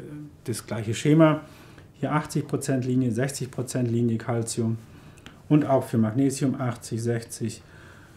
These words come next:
und so weiter. Und dann können wir anhand dieser Linien, ähm, ablesen, welche Zusammensetzung beispielsweise ein solcher Punkt hat.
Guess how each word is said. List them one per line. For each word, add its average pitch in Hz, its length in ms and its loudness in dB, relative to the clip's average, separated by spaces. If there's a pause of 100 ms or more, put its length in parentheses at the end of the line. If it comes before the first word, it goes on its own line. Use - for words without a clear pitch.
(200)
und 139 160 6
so 135 160 2
weiter. 98 340 -4 (840)
Und 127 80 4
dann 185 200 10
können 160 260 6
wir 160 260 8
anhand 131 280 4
dieser 123 200 2
Linien, 143 540 8 (460)
ähm, 127 200 2
ablesen, 131 640 2
welche 127 220 0
Zusammensetzung 123 800 0 (120)
beispielsweise 113 720 -2
ein 120 140 2
solcher 110 280 0
Punkt 110 340 -2
hat. 107 200 -14